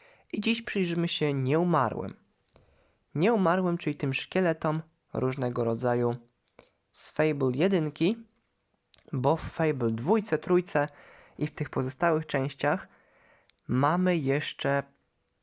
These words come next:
też takich jakby nieumarłych, ale ja ich oddzieliłem z racji na to, że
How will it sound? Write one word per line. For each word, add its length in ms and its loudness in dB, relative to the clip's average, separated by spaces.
też 240 0
takich 360 -4
jakby 280 -2
nieumarłych, 840 0
ale 180 0
ja 120 2
ich 180 -10
oddzieliłem 840 0
z 160 -4
racji 400 0
na 160 0
to, 180 -4
że 280 2